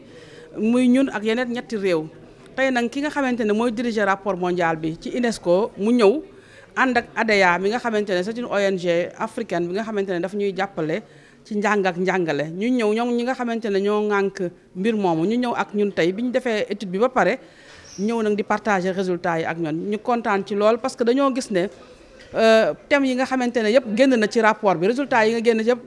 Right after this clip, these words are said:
mooy am na lu ñu def lu bari ñun ay jéego ci njàng ak njàngale. Gis nañ ne am na lu des. Lu ñu gën a kontaan loo mooy gis nañ ne ñun li nga xamante ne moo nekk ay priorité ci ñun, loolu presque moo génn ci,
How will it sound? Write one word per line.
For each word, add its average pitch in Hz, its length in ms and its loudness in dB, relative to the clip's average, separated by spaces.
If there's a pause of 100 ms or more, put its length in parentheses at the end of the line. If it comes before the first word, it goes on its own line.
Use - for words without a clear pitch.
(180)
mooy 220 400 0 (500)
am 262 160 0
na 247 80 0
lu 240 100 2
ñu 233 100 0
def 220 160 0
lu 202 120 0
bari 262 260 4
ñun 247 220 2
ay 220 220 4
jéego 175 340 6
ci 214 160 -6
njàng 214 280 2
ak 196 80 0
njàngale. 190 520 2 (520)
Gis 269 160 -2
nañ 269 160 2
ne 240 100 2
am 226 140 0
na 220 80 2
lu 202 80 4
des. 180 240 4
Lu 254 80 0
ñu 302 120 4
gën 285 180 6
a 294 120 2
kontaan 254 480 2
loo 202 140 6
mooy 214 400 4 (420)
gis 294 140 0
nañ 285 160 4
ne 254 80 4
ñun 254 180 4
li 269 160 2
nga 311 100 2
xamante 269 360 2
ne 214 60 2
moo 240 180 4
nekk 262 260 0
ay 262 120 4
priorité 285 400 2
ci 247 120 -2
ñun, 262 200 6 (400)
loolu 254 240 6
presque 294 280 4
moo 254 260 6
génn 220 280 8
ci, 233 260 -2